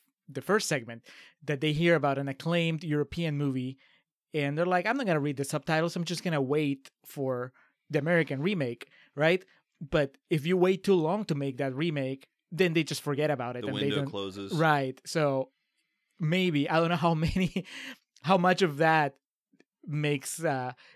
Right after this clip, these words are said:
Speaker 1: makes the box office of a remake of a European movie, but I would imagine most of those people did not show up to opening weekend of the,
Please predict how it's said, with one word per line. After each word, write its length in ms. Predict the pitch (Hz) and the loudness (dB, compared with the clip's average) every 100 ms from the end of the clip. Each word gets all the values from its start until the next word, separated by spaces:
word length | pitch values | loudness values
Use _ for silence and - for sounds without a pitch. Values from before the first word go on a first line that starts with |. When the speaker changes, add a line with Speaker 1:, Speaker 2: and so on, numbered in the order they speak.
| _ _ - _ _ _ - | _ _ -20 _ _ _ -2
Speaker 1:
makes 220 | 156 131 | -2 0
the 60 | 143 | 0
box 280 | 147 151 | 2 2
office 280 | 156 135 139 | 0 -2 -4
of 80 | 139 | -4
a 40 | 131 | 0
remake 560 | 151 135 131 135 - _ _ _ - | 0 0 -4 -6 -12 _ _ _ -6
of 140 | 143 | -2
a 60 | 135 | 0
European 440 | 135 135 135 139 | 0 0 -2 -2
movie, 400 | 143 151 127 131 - _ | 0 -2 -4 -10 -18 _
but 200 | - 127 117 _ _ - - | -8 -8 -10 _ _ -10 2
I 60 | |
would 100 | 170 | 2
imagine 340 | 185 185 175 156 | 4 2 2 2
most 180 | 175 175 | 2 2
of 80 | |
those 180 | 156 156 | 0 -2
people 500 | - 180 165 143 139 - _ _ _ - _ _ _ _ - | -2 -4 0 0 0 -6 _ _ _ -20 _ _ _ _ -8
did 200 | 165 151 | 0 2
not 160 | 160 156 | 4 2
show 220 | - 151 | 4 2
up 180 | 143 139 - | 2 0 -6
to 300 | 147 131 131 | -4 -2 -2
opening 340 | 143 123 151 | -2 -2 0
weekend 320 | 135 147 147 131 | 0 0 0 -4
of 140 | 117 | -6
the, 300 | 131 120 120 | -6 -6 -8